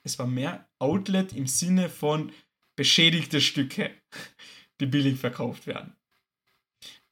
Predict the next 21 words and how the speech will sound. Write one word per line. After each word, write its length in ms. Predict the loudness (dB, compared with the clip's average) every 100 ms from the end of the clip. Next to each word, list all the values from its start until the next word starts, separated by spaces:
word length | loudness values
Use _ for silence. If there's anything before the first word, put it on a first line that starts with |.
| -8
Auf 80 |
jeden 240 | 0 0 0
Fall 220 | 2 2
habe 180 | 2 -2
ich 400 | -4 -4 -6 -12 -14
für 140 | -6
meinen 320 | -4 -2 -4
Gaming-Sessel 840 | -2 -2 -2 -4 -6 -6 -4 -4 -4
hier, 180 | -4 -2
der 240 | -2 -2
hundertachtzig 880 | -4 -4 -6 -6 -10 -10 -8 -10 -8
Euro 240 | -4 -4
im 160 | -4 -4
Handel 300 | -6 -6 -6
kostet, 640 | -6 -6 -6 -6 -8 -8
habe 140 | -8 -8
ich 120 | -8
nur 160 | -10 -8
achtzig 400 | -10 -6 -6 -4
Euro 220 | -2 -2
gezahlt. 440 | -4 -6 -10 -14